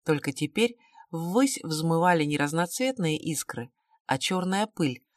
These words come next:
успешно оседавшая на шкурах и на самой Асе. Какие-то несколько секунд безумного развлечения, и все вокруг, и те, кто забавлялся, и невольные жертвы забавы превратились в негативы самих себя.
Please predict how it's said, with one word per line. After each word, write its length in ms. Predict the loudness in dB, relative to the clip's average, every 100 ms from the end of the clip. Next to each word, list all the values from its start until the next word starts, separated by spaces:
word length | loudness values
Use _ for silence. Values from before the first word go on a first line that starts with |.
| -16 -8
успешно 540 | -6 -2 -2 -2 -4
оседавшая 580 | -4 -2 0 0 0 -2
на 160 | -2
шкурах 520 | -4 -4 0 0 -2 -10 _ _
и 120 | -4 0
на 120 | 2
самой 540 | 2 4 4 2 0
Асе. 500 | 6 6 6 -4 -8 -12 _ _ _ _ _ _ -10
Какие-то 640 | -4 -4 -2 -2 0 -2 -2 _ -20 -6
несколько 520 | 0 2 0 -4 -4
секунд 440 | -2 -4 -2 -2 0
безумного 520 | 0 0 0 2 2
развлечения, 800 | 2 0 -2 0 0 2 2 0 -4 _
и 140 | -4 -4
все 340 | -2 0 2
вокруг, 560 | 2 0 0 0 -2 -14 _ -8
и 100 | -4
те, 200 | 0 0
кто 200 | 0 -2
забавлялся, 800 | 2 4 4 4 4 2 -2 -4
и 200 | -4 -2
невольные 580 | 0 2 0 2 -2
жертвы 420 | 0 0 0 -2 0
забавы 560 | 2 4 4 4 0 -6 _ -4
превратились 760 | 2 4 4 2 0 -2 -4
в 40 | -4
негативы 760 | -2 -2 -2 -4 -6 -6 -4
самих 420 | -2 -2 -2 -4
себя. 480 | -4 -2 0 0 -2